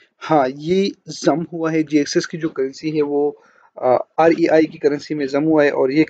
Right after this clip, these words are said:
कब return होगा? अब ये कह सकते हैं कि आप ये जीएक्सएस currency और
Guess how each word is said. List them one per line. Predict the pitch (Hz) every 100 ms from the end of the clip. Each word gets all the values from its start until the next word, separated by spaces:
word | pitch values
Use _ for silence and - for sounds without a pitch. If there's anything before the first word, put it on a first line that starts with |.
| -
कब | 175 147
return | 139 139 135
होगा? | 131 127 123 123 120 _ _ _ _ _ _ - 143 139 - - _ 139
अब | 160 151
ये | 170 196
कह | 196
सकते | 185 185 170 180
हैं | 170
कि | 151
आप | 151 151 160 147
ये | 143 - _ _ _ _ _
जीएक्सएस | 156 143 202 214 - 208 -
currency | - 165 180 - - 185
और | 156 151